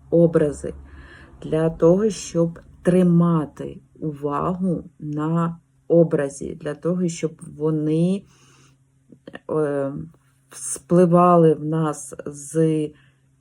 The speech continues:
підсвідомості, для того, щоб ми їх могли бачити, а потім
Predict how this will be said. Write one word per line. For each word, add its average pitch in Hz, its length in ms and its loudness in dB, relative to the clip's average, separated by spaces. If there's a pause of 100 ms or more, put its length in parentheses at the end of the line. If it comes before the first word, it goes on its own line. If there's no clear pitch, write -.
підсвідомості, 151 1300 -2
для 139 180 -8
того, 156 340 -2
щоб 165 360 -4
ми 160 180 -2
їх 165 340 -2
могли 143 460 -6
бачити, 147 760 -6
а - 140 -10
потім 170 540 0